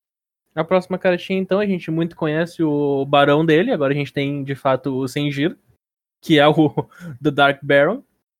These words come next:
Seis manas por uma, por um vampiro nobre, quatro quatro voar. E ele diz que toda vez que uma outra criatura morre, tu coloca dois marcadores mais um, mais um nele.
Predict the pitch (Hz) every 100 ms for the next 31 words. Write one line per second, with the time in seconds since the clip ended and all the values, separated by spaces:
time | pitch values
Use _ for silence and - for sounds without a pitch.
0 | _ _ _ - 190 196 170 185 175 175
1 | 151 - - 160 160 151 143 127 151 147
2 | 139 143 147 156 147 135 127 127 120 -
3 | 139 127 - 127 113 - 123 160 139 190
4 | _ _ _ _ _ _ - 165 170 170
5 | 170 175 180 190 196 180 185 - 190 175
6 | 165 175 165 165 156 156 147 143 139 135
7 | 135 127 135 127 131 113 127 226 220 -
8 | 135 135 135 127 120 127 120 113 123 110
9 | 147 320